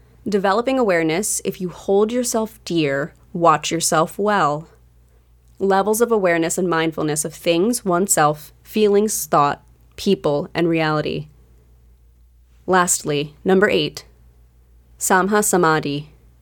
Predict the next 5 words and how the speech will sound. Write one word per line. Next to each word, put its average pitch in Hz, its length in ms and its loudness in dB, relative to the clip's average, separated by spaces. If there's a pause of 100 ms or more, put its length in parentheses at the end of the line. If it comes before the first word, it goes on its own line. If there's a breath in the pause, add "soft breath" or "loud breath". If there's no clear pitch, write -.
(140)
full, 226 600 2 (140)
integral, 190 640 2
or 175 120 0
holistic 175 720 0
samadhi. 151 640 -2